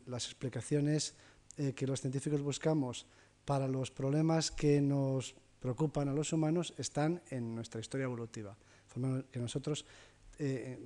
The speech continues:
buscamos una razón para ese parto doloroso en los antecedentes, eh, fósiles de nuestra espo-, de nuestra especie.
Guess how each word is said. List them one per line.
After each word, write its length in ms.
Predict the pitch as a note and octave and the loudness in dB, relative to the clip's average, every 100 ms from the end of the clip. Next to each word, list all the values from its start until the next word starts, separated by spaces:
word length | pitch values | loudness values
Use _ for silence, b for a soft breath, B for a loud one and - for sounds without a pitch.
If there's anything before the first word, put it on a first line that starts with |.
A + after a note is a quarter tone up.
| G#2+ B2 B2 | -14 -12 -10
buscamos 460 | A#2+ D3 D#3 - | -4 0 0 2
una 300 | D#3 D#3 D3+ | 2 2 2
razón 500 | B2 A#2+ - D3+ B2+ | -2 -4 -2 0 0
para 240 | - A#2+ C3 | -2 -2 0
ese 300 | C3+ C#3+ C#3 | 0 0 -2
parto 420 | - D3 C#3 D3 | -2 -2 0 0
doloroso 640 | D3+ D#3 D#3+ D#3+ - E3+ - B B B B - | 2 4 4 2 0 -4 -6 B B B B 2
en 300 | D3+ C#3+ C#3 | 4 4 2
los 280 | C3 B2 | 2 0
antecedentes, 1000 | B2 - - B2+ C3+ C3 D3 C#3+ C#3+ - B B B | -2 -4 -2 0 2 2 4 4 4 0 B B B
eh, 300 | C3 B2+ B2 A#2 | -4 -2 -2 -2
fósiles 680 | D3+ C#3 D3 D3 D3+ - - B - | 0 2 4 4 4 2 -8 B 0
de 120 | C#3 | 0
nuestra 240 | C3+ - | 0 -2
espo-, 300 | A#2 - A#2+ - | -6 -4 -6 -2
de 120 | C#3+ | 0
nuestra 220 | C3+ B2+ | 0 -2
especie. 440 | A#2 - A2+ A#2 | -6 -6 -8 -10